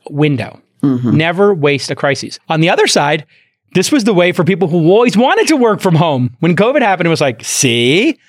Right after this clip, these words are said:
Speaker 1: I had a number of employees I had rifts with at this very company who wanted to work from home or wanted unlimited vacations." I said,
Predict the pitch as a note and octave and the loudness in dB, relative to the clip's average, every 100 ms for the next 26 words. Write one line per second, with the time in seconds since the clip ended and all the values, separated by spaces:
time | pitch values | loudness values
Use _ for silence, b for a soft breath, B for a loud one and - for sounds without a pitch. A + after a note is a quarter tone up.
0 | b b F3 C#4 D4 C4 A#3 C4 A#3 A3 | b b -2 0 2 2 2 2 2 2
1 | A3+ C#4+ F#3+ F3+ E3 E3+ - - E3 - | 2 0 0 0 0 0 -2 0 0 0
2 | - - C#4 C#4+ D4 A3 A#3 A#3+ D#4 E4+ | -4 -6 -4 0 0 2 0 0 -2 0
3 | F#3+ F3+ G3 G#3 A3 G3+ G3+ G3+ F3+ D4 | 0 2 2 0 0 0 0 0 0 2
4 | C#4+ C4+ E3 C3+ D#3 C#3+ C3+ C3+ C3+ C#3 | 4 4 4 2 2 0 -2 -2 -4 -2
5 | F#3+ D4+ D4+ G3+ D3+ C3 B B B E3 | -2 0 0 -2 -4 -6 B B B -4
6 | F3 | -4